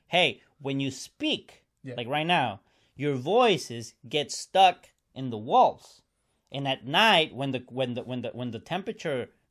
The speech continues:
Speaker 1: goes down,
Speaker 2: It releases.
Speaker 1: the, it releases the voice. So they were like, "If you're ever, like, near the school and you hear voices"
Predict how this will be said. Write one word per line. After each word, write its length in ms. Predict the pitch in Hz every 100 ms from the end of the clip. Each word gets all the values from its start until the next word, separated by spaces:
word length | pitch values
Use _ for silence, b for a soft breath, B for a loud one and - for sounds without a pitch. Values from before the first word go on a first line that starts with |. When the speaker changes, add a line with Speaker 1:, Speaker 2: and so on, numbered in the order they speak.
| -
Speaker 1:
goes 260 | 123 117
down, 460 | 107 156 147 131 170
Speaker 2:
It 20 |
releases. 400 | 131 131 - 135
Speaker 1:
the, 220 | 131 165 185
it 80 | 190
releases 560 | 190 208 285 247 208
the 80 | 165
voice. 300 | 139 143 120
So 60 | 175
they 120 | 190
were 140 | 202 185
like, 200 | 160 147
"If 80 | 143
you're 160 | 190 185
ever, 440 | 240 254 226 214 _
like, 180 | 156 160
near 220 | 180 208
the 120 | 175 143
school 680 | - - 247 247 175 151 _
and 180 | 143 160
you 100 | 180
hear 180 | 175 160
voices" 760 | 139 208 202 - 143 117 -